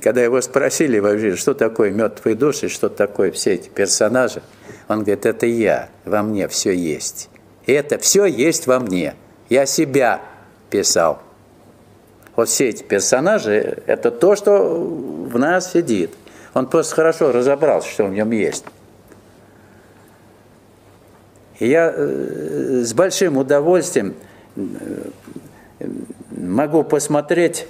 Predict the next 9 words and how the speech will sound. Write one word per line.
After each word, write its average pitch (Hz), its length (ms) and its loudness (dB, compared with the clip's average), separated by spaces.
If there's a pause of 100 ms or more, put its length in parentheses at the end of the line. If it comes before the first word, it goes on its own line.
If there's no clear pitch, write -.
(760)
Плюшкина 147 600 2
в 117 80 4
исполнении 147 520 2
Смоктуновского 127 800 0
в 95 40 -4
фильме 139 320 0
Швейцера 95 760 0 (1700)
"Мертвые 95 420 0
души". 82 340 -6